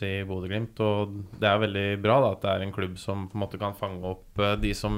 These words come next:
gir seg i Glimt, og som, eh, kan gi de et godt tilbud. Og det er jo et veldig bra offensivt lag. Junkeren, eh, har nok et av de absolutt høyeste toppnivåene i, eh, i hele Norsk Tippingligaen, men også noen, eh, store bølgedaler som gjør at de,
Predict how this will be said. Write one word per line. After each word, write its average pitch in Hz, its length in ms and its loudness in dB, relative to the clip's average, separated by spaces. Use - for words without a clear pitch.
gir 95 160 -4
seg 98 240 -4
i - 80 -10
Glimt, 160 240 0
og 123 100 -4
som, 113 380 -2
eh, 110 160 0
kan 107 180 0
gi 101 80 -4
de 101 140 0
et 101 160 -4
godt 104 240 -4
tilbud. 120 340 -2
Og 110 460 0
det 107 100 2
er 101 80 4
jo 107 80 6
et 107 160 -2
veldig 107 380 2
bra 104 180 4
offensivt 101 560 -2
lag. 98 320 4
Junkeren, 101 560 0
eh, 98 240 -2
har 98 140 2
nok 101 240 -4
et - 260 -6
av 98 140 0
de 98 260 0
absolutt 110 460 0
høyeste 92 260 -6
toppnivåene 95 800 -4
i, 95 300 -2
eh, 92 340 -4
i 107 120 0
hele 98 180 4
Norsk 98 240 -2
Tippingligaen, 101 540 0
men 104 160 -2
også 101 240 -6
noen, 98 560 -4
eh, - 40 -4
store 98 380 -2
bølgedaler 92 580 0
som 104 200 -6
gjør 92 180 0
at 92 260 -6
de, 95 400 -4